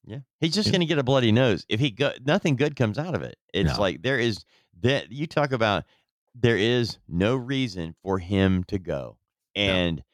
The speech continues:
Speaker 1: it's just like, if you are the president and you're running for re-election, why would you get on a debate stage with other candidates wanting to usurp your power? You've already won.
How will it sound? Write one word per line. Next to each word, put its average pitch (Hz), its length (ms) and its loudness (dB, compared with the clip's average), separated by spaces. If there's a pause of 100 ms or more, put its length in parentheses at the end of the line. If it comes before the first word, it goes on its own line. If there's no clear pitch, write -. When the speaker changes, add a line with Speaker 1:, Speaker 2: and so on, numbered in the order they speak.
(220)
Speaker 1:
it's 117 240 0
just 170 220 0
like, 131 340 0
if 139 240 -2
you 127 180 2
are 92 160 0
the 113 120 -2
president 123 640 -2 (220)
and 110 140 2
you're 98 140 2
running 95 260 2
for 110 160 -2
re-election, 92 560 0 (300)
why 120 360 0
would 98 320 -2
you 113 340 -2 (300)
get 131 160 0
on 110 200 0
a 90 40 -2
debate 92 540 -4
stage 64 580 -6
with 87 160 -4
other 104 260 -2
candidates 95 560 -2
wanting 98 280 0
to 92 100 -12
usurp 90 460 -2
your 78 120 -4
power? 107 380 0 (360)
You've 101 180 -2
already 101 300 0
won. 101 420 2